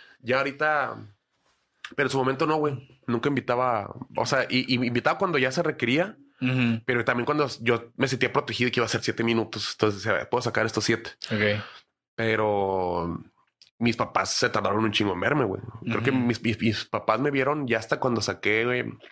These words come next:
Speaker 1: La Hora del Unicornio, güey.
Speaker 2: Ya tres años
Speaker 1: Do-,
Speaker 2: después.
Speaker 1: dos mil diecisiete, más o menos.
Speaker 2: Ok.
Speaker 1: Dos mil diecisiete, dos mil dieciocho, güey. Nunca los invité. Mi carnal sí, porque él sí,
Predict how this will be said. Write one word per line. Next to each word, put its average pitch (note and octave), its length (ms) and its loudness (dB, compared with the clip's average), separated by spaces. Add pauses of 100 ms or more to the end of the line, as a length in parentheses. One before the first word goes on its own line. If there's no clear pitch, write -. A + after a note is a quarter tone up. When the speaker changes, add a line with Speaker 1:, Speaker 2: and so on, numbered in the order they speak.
(280)
Speaker 1:
La A2+ 180 2
Hora A2 180 2
del C#3 100 0
Unicornio, A#2+ 460 0
güey. G#2+ 100 -8 (600)
Speaker 2:
Ya G#2+ 440 0
tres A2 200 0
años G#2+ 260 2
Speaker 1:
Do-, G#2 120 0
Speaker 2:
después. A2+ 120 2
Speaker 1:
dos A2 100 2
mil A2+ 120 2
diecisiete, C3 680 0
más B2+ 160 0
o C3 60 4
menos. C3+ 300 0
Speaker 2:
Ok. - 40 -16
Speaker 1:
Dos G#2+ 100 2
mil A2+ 120 2
diecisiete, A#2+ 400 0
dos A#2+ 80 2
mil A#2 120 2
dieciocho, A#2 380 0
güey. A2 160 -4
Nunca A2 260 0
los A#2 140 0
invité. C#3+ 480 0 (760)
Mi C#3 120 -2
carnal D3+ 340 2
sí, F#3+ 160 0
porque F#3 220 0
él C#3+ 100 0
sí, D3+ 180 0